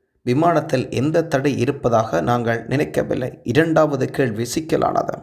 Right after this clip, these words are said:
நாட்டுக்கு நாடு வேறுபடும், சில சமயம் நபருக்கு நபரும் வேறுபடும்.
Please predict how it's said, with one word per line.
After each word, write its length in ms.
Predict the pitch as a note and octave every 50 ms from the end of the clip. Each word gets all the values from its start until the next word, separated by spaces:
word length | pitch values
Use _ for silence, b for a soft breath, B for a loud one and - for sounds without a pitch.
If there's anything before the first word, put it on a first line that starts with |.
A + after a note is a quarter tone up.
| - - - _ _ _ _ _ _ _ _ _ _ _ _
நாட்டுக்கு 600 | - A2 A#2+ B2 D3 D3+ D#3 - D#3 - - E3
நாடு 260 | D#3+ D#3 D3 B2+ C#3+
வேறுபடும், 560 | B2+ A2+ C3 C#3 C#3 B2 A#2+ A2+ A2+ A2 G#2+
சில 220 | - - C3 C3 B2
சமயம் 460 | B2+ C3+ C3+ C#3+ C#3 A#2+ A2+ G2+ F#2+
நபருக்கு 500 | G#2 A#2 A#2 C3 D#3 D#3 D3+ D#3 D#3 D#3+
நபரும் 440 | B2+ A#2+ A2 A#2 G2+ G#2 B2 D#3+ -
வேறுபடும். 640 | C3 A#2 A#2 A2+ - G#2+ - - - - - -